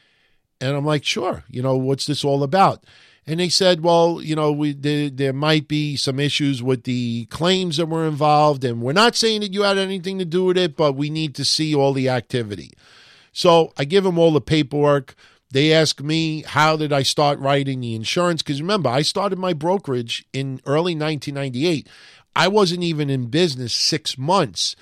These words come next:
when I was approached about selling insurance. So now me, you know, I'm not a rat, but at the same time, you know, I'm not gonna lie for anybody as well.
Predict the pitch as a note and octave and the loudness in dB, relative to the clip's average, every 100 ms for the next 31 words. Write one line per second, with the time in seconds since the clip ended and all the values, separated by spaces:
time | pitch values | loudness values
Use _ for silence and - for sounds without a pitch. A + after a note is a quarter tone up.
0 | - - _ C3+ C#3 C3+ C3+ - D3+ D3 | -20 -20 _ -2 0 0 -2 2 2 2
1 | C3+ A2+ C#3+ D3 - C#3 C#3 C3+ - C3+ | -4 -2 0 0 0 -2 0 0 0 -2
2 | B2 B2+ C#3 - D#4 G#3 - - - - | 0 -4 0 0 0 -6 -6 -12 -12 -20
3 | - - G#3+ G#3 A3 A3 A#3 C4+ A#3+ - | -20 -4 0 2 2 2 2 0 -2 -6
4 | A#3 A3 G3 A3+ B3+ F#3+ C#3+ C3 F#3 A3 | 0 2 4 4 4 4 2 4 4 4
5 | - _ F#3+ G3 F#3 D#3+ F#3+ G3 E3 G3 | 2 _ -2 -2 0 -2 -2 -2 -4 -2
6 | G3 F#3+ F#3 F3 F3+ F#3 F#3 E3 C3+ C3 | 0 -2 -2 -2 -2 -2 -2 -2 0 4
7 | D3+ E3+ E3+ E3+ E3+ E3 E3+ E3 C3 A2 | 4 4 0 0 0 2 2 2 0 0
8 | A#2 E3 G3+ G3 | 2 2 2 -2